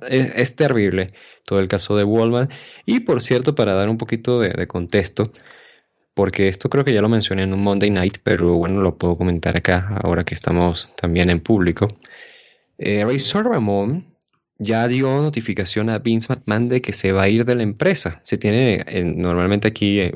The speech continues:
por contrato en esta época, tienen que dar un aviso de noventa días antes para ser liberados. Y bueno, Razor comentó de esto a Vince, le dijo, "No, mira, ¿sabes qué? Me voy, o sea, no, no aguanto".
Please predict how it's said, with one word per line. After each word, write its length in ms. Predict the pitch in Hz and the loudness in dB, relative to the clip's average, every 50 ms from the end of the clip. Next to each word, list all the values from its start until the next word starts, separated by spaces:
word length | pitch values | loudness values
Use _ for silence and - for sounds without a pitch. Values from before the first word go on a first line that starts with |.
| - - | -4 -4
por 140 | - - | -4 -2
contrato 380 | 87 85 85 - 90 87 80 101 | -2 -2 0 2 2 2 2 2
en 60 | 98 | 0
esta 220 | 92 - - 98 98 | 0 0 2 2 2
época, 320 | 98 101 101 - 113 117 - - - - - - | 2 0 -2 -2 -4 -4 -6 -12 -20 -20 -20 -6
tienen 380 | - 98 98 98 95 95 98 95 | -2 0 2 4 4 2 2 0
que 200 | - 107 104 95 | 0 0 0 2
dar 200 | 85 90 90 90 | 2 2 2 2
un 120 | 92 95 101 | 2 2 0
aviso 340 | 98 98 95 92 - 107 107 | 0 0 0 0 0 0 0
de 80 | 98 | 2
noventa 420 | 90 87 87 87 87 85 - 90 90 | 0 0 0 0 0 0 2 2 2
días 300 | 92 90 95 95 - - | 4 4 2 0 -2 -2
antes 300 | 95 92 90 - - - | -2 -2 -2 -2 -4 -6
para 180 | - 90 - - | -4 -4 -4 -4
ser 300 | - - 85 85 80 76 | -2 -2 -2 -2 -2 -2
liberados. 760 | 73 90 87 90 101 123 127 117 95 87 90 90 92 - - - _ _ _ _ _ _ _ _ _ - - - - | 0 0 0 2 2 2 2 2 2 0 -2 -4 -6 -10 -12 -14 _ _ _ _ _ _ _ _ _ -20 -20 -12 -4
Y 120 | - 101 98 | 0 0 2
bueno, 420 | 110 135 147 135 117 123 147 147 - - _ _ | 2 2 2 2 2 2 0 -2 -6 -14 _ _
Razor 800 | - 101 101 98 90 - 110 113 120 123 123 120 107 - - - | 0 2 2 2 2 0 2 2 4 4 4 2 0 -2 -4 -8
comentó 500 | - - 98 95 95 92 - - 101 98 | -6 -4 -2 -2 -2 -2 -2 0 2 2
de 100 | 101 104 | 2 2
esto 240 | 110 107 - - 113 113 | 2 0 0 0 0 2
a 40 | |
Vince, 320 | 113 120 117 117 135 139 - | 2 2 2 2 2 0 0
le 80 | 110 101 | 0 0
dijo, 200 | 101 98 104 92 | 2 0 0 -2
"No, 140 | 87 90 85 | -4 -4 -6
mira, 220 | - - - - - | -6 -8 -10 -8 -2
¿sabes 260 | - 107 107 104 - | 0 2 2 2 0
qué? 280 | - - 101 - - - | -2 -2 -2 -2 -2 -2
Me 200 | 107 101 95 92 | 0 2 2 2
voy, 380 | 87 85 80 80 82 82 - - | 2 2 2 0 0 -2 -6 -8
o 40 | - | -8
sea, 280 | - - 85 85 85 | -6 -4 -4 -4 -4
no, 200 | 87 90 90 87 | -2 -2 0 2
no 80 | 90 92 | 2 2
aguanto". 440 | 90 87 92 92 90 87 85 - | 2 4 2 2 0 0 -4 -6